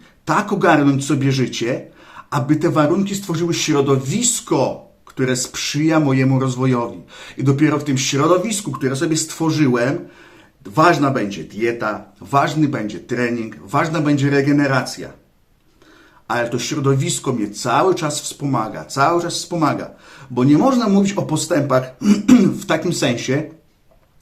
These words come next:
że ja, powiedzmy, y, staram się dobrze ćwiczyć na siłowni, ale kwestie związane z tym, powiedzmy, moim życiem całym leżą. Powiedzmy,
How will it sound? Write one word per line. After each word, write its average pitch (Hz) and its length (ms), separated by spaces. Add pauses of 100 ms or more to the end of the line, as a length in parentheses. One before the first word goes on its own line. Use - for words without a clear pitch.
że 135 180
ja, 165 100
powiedzmy, 151 560 (400)
y, 104 340
staram - 360
się 143 120
dobrze 160 320
ćwiczyć 151 280
na 156 100
siłowni, 123 720 (920)
ale 143 500 (180)
kwestie 156 720
związane 131 720
z - 220 (420)
tym, 117 300
powiedzmy, 117 440
moim 131 300
życiem 135 440
całym 127 520 (160)
leżą. 120 680 (960)
Powiedzmy, 131 580